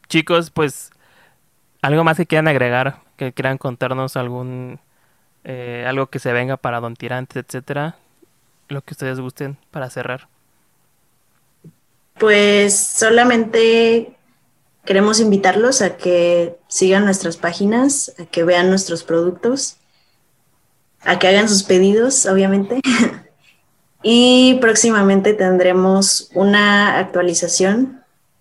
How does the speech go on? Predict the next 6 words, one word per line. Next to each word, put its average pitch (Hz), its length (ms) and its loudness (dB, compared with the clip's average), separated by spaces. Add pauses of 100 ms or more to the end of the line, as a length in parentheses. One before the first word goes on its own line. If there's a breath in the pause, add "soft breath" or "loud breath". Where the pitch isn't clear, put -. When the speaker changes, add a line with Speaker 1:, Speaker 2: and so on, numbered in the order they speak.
Speaker 2:
de 175 180 2
varias 180 320 2
correas 185 520 0
en 175 160 -2
varias 175 240 0
combinaciones 185 920 -2